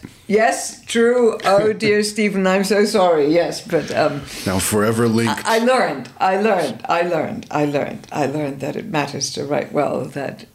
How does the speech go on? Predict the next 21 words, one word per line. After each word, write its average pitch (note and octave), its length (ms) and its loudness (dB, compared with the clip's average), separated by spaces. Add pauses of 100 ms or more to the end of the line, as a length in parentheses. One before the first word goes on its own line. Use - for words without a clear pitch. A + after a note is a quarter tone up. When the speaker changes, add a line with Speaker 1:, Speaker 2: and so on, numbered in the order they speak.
Speaker 1:
uh, - 220 -8
you - 140 -6
gotta B2+ 260 -4
get C3+ 160 -2
it C#3+ 60 -6
right. B2+ 440 -6
You D3 60 -2
don't C#3 200 -6
waste D3 200 -4
people's C#3 340 -6
time C#3 460 -6 (380)
with D#3+ 160 0
a C#3+ 60 2
first C#3+ 320 -2
draft - 600 -2 (200)
that - 260 -10
you D#3 100 -6
haven't C#3+ 300 -10
yourself - 560 -2
worked - 240 -4
on C3+ 280 -6